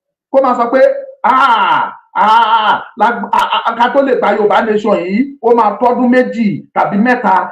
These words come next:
Ẹ̀yin náà lẹ máa ṣépè fún bàbá oníbàbá. But as a leader, tí ẹ ní pé a máa gba orílẹ̀-èdè wa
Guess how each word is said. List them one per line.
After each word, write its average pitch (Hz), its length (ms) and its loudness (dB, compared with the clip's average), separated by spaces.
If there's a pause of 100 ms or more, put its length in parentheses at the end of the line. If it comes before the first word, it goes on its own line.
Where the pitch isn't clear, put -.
(140)
Ẹ̀yin 294 360 2
náà 320 160 2
lẹ 208 100 0
máa 240 140 -2
ṣépè - 280 -2
fún - 120 -8
bàbá 180 200 -6
oníbàbá. 165 380 -10 (1300)
But 247 120 0
as 247 180 -2
a 262 60 -2
leader, 285 540 2 (380)
tí 330 100 0
ẹ 240 120 0
ní 269 140 -6
pé 330 60 0
a 320 200 0
máa 240 160 0 (160)
gba 165 200 0
orílẹ̀-èdè 226 480 0
wa 180 240 2